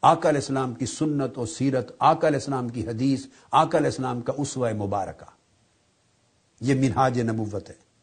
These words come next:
उसके बाद फरमाते हैं, मिनहाज नबुव्वत की आगे तशरीह चाहनी हो तो फिर दो तबके हैं, उनसे सीखो। ये मौला अली शेर खुदा फरमा रहे हैं, "उन्जुरू अहला बैत नबीयकुम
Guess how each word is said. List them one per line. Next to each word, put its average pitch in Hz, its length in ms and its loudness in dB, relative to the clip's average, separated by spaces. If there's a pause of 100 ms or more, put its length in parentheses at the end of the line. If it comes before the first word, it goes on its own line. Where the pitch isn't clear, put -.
(640)
उसके 151 260 2
बाद 156 260 8
फरमाते 143 460 2
हैं, 147 120 2
मिनहाज 127 520 8
नबुव्वत 165 600 4
की 143 100 2
आगे 151 280 6
तशरीह 175 460 2
चाहनी 208 520 4 (420)
हो 208 420 8 (340)
तो 156 80 2
फिर 160 200 6
दो 180 240 10
तबके 196 380 6
हैं, 170 200 8
उनसे 165 320 8
सीखो। 123 440 -2 (1160)
ये 135 80 0
मौला 139 320 2
अली 135 140 0
शेर 123 200 -2
खुदा 117 280 -4
फरमा 104 320 -8
रहे 95 120 -16
हैं, - 80 -20 (420)
"उन्जुरू 175 420 8
अहला 151 320 8
बैत 160 320 8
नबीयकुम 214 760 6